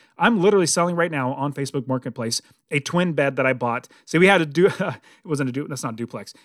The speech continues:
It's a, uh, um, bunk bed for the kids, for the boys.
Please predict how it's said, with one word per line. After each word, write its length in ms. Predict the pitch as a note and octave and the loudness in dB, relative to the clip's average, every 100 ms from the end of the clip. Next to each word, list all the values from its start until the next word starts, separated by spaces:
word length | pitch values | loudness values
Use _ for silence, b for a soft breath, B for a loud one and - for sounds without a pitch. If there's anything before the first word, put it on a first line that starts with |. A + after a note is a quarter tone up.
| - | -8
It's 200 | E3+ - | -6 0
a, 300 | D#3 C3+ C3+ | 2 4 2
uh, 240 | D#3 B2 A#2+ - | 0 -2 -4 -10
um, 360 | C3 A#2 A2 _ _ - | -10 -10 -12 _ _ -2
bunk 300 | D3 B3+ - | 2 2 2
bed 200 | G3 - | -10 -6
for 140 | E3+ | -4
the 80 | F3+ | -4
kids, 300 | B3+ A#3 - | -2 -4 -4
for 100 | D#3 | -4
the 80 | D3 | -2
boys. 340 | F#3+ A2+ G#2 | -2 -4 -8